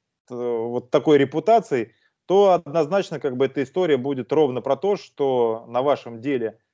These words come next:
э, захотят похайповать, похайпожорить. И, в принципе, скорее всего, конкретно вот те эпизоды, за которые они будут браться,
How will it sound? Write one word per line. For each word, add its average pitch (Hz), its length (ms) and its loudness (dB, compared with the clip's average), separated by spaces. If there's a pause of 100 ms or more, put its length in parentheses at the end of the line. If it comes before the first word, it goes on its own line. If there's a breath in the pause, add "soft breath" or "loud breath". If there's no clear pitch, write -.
(220)
э, 117 200 -4
захотят 127 640 -2 (180)
похайповать, 135 880 -2
похайпожорить. 160 920 -2 (640)
И, 190 80 -4
в - 60 -16
принципе, 214 400 -2
скорее 147 300 0
всего, 175 520 -4
конкретно 123 380 -6
вот 117 100 -8
те 147 120 0
эпизоды, 117 440 -4
за 107 120 -8
которые 120 400 0
они 123 140 -8
будут 120 240 -10
браться, 185 460 -2